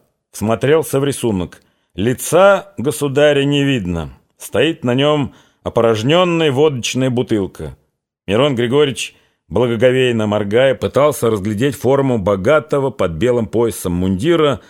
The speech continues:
но мундир был густо заплёван огуречными скользкими семечками. Из круга бесцветно одинаковых дочерей самодовольно глядела императрица в широкополой шляпе.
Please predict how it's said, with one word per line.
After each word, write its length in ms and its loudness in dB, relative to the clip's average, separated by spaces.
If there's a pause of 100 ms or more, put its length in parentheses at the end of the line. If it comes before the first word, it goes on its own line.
(400)
но 220 2
мундир 440 2
был 200 2
густо 340 -2
заплёван 640 2
огуречными 580 -2
скользкими 640 -4
семечками. 840 -6 (600)
Из 160 -8
круга 360 2
бесцветно 600 -2
одинаковых 560 -2
дочерей 540 -2
самодовольно 720 0
глядела 420 0
императрица 720 -4
в 60 -10
широкополой 720 -2
шляпе. 600 -4